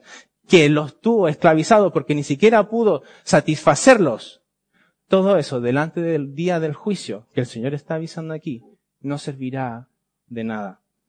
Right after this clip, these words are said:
Permitidme dar este ejemplo. Daniel, capítulo cinco. ¿Os recordáis que nos relata los últimos minutos, horas de vida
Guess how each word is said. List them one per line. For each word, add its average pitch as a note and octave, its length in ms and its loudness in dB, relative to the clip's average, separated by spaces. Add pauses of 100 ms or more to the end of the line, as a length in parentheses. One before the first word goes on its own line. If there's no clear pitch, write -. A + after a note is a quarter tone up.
(1080)
Permitidme C3 460 -6
dar C#3+ 160 0
este C3 200 -6
ejemplo. A#2+ 540 -12 (320)
Daniel, B2 480 -4
capítulo D#3 640 -4
cinco. - 520 -12 (600)
¿Os A2+ 100 -8
recordáis C3 540 -2
que C3 100 0
nos A#2+ 140 0
relata D3+ 420 2
los C#3 480 -4
últimos F#3+ 720 -4 (1040)
minutos, E3+ 600 -6
horas D#3+ 420 0 (300)
de C3 180 -2
vida D3 520 -6